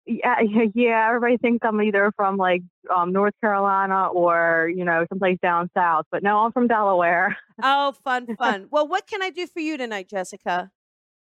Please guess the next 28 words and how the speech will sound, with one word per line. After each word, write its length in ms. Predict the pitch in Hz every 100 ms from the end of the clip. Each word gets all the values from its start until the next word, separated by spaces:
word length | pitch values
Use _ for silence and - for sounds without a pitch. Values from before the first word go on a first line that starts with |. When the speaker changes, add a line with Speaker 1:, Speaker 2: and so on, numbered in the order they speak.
| _ _ _
Speaker 1:
Um, 340 | 254 254 254 247
I 380 | 254 262 285 294
wanna 380 | 294 285 269
try 480 | 254 - 233 226 226
and 180 | 220 214
connect 360 | 220 214 196 196
with 140 | 208
my 180 | 208 180 180
father. 640 | 180 160 160 139 110 196 190 _ _ -
Speaker 2:
Okay, 260 | 254 240 240
got 340 | 202 220 208 185
it. 140 | 175 _ _ _ _
Um, 280 | 254 262 254 -
and 120 | 320
it's 120 | 392
been 160 | - 359
a 60 |
little 420 | 302 269 320 330 302
while 400 | 277 269 247 226
since 400 | - 285 262 -
your 120 | 240
dad 300 | 220 220 208
has 120 | 202
passed 420 | - 208 202 -
away. 280 | 202 196 185
Am 140 | 175 196
I 140 | 220
correct? 760 | - 240 226 233 - _ -